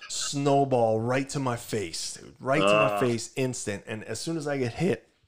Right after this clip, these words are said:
Speaker 1: I chase after him onto the grass of the, this frat house. So,
Speaker 2: Yeah.
Speaker 1: and then he kinda stands there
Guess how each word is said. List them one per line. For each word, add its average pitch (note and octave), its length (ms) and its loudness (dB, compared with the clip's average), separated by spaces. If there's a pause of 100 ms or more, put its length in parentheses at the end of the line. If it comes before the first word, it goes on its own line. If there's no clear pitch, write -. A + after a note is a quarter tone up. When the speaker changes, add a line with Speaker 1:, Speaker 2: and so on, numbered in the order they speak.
(220)
Speaker 1:
I A#2 120 2
chase A#2 360 0
after A2 340 -2
him G2 120 -6
onto A#2+ 420 0
the A2+ 100 -2
grass G#2+ 480 0
of G2+ 200 -4
the, G2 100 -10 (140)
this G#2 160 -6
frat G#2 280 -2
house. F2 320 -6 (560)
So, G#2+ 280 4
Speaker 2:
Yeah. G#2+ 60 2
Speaker 1:
and A2 80 -4
then B2 100 0
he C3+ 60 -2
kinda B2 220 -4
stands B2 500 0
there A2+ 380 2